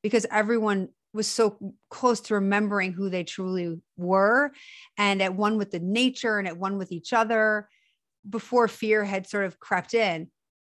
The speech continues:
and created, you know, um, separation and individuality and all the shit that we <laughs> deal with now.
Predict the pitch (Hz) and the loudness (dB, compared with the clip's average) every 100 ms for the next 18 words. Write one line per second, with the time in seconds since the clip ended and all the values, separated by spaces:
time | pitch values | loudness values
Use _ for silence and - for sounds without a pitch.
0 | _ - 185 175 175 165 - _ _ 208 | _ -8 -6 -6 -8 -10 -18 _ _ -14
1 | - 208 185 175 165 160 165 _ _ _ | -6 -2 -2 -2 -4 -6 -10 _ _ _
2 | - 220 180 147 160 _ _ _ _ _ | -8 -4 -4 -4 -8 _ _ _ _ _
3 | _ - 170 160 151 - - 165 180 175 | _ -8 -4 -4 -6 -8 -4 -4 -2 -2
4 | 180 - 175 165 175 175 165 160 175 160 | -2 -4 -4 -4 -4 -4 -4 -4 2 2
5 | 165 175 175 165 151 156 _ _ - 262 | 2 -2 -4 -6 -8 -10 _ _ 4 6
6 | 269 220 - 190 - 170 175 170 151 - | 6 2 -2 -4 -4 -4 -2 -2 -4 -6
7 | 254 262 311 320 | -4 2 4 4